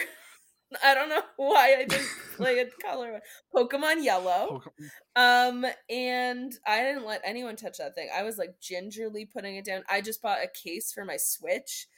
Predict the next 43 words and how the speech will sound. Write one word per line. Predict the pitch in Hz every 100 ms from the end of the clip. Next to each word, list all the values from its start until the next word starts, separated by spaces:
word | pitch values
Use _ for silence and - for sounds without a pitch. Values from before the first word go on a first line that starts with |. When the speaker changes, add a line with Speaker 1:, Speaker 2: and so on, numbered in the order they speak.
| _ -
Speaker 1:
because | 214 - 190
I'm | 202
like, | 190 170 170 - _ -
"I | 185
don't | 330
wanna | 339 269
put | 277 -
this | 226 240
into | 233 220
a | 180 -
purse | - 170 214 247 -
and | 196
then | 190 196
have | 202 185
it | 185 -
just, | 185 -
like, | 175 170
scratched | - - 151 160 185
Speaker 2:
Yeah. | 339
Speaker 1:
up." | - -
No, | 220 185
I | 156
agree. | 196 202 196 147 110 -
Everything | 196 220 - 220
is, | 208
like, | 180 160 151 _ _ _
you | 226
lent | 254 302
out | 311 240
a |
book, | 180 170 208 330 -
it's | 202 202 233
not | 175 -
coming | 190 180 165
back | 131 -
the | 147
same | - 110 95
way. | 76 64 208 _ _ -
Speaker 2:
Hundred | - 139 127
percent. | 135 123 123 117 _ _ _ _ _ _
Um, | 131 127 123 123 120 _ _ _ _ 139 -
that's | 135 -
why | 135 135 131 127 127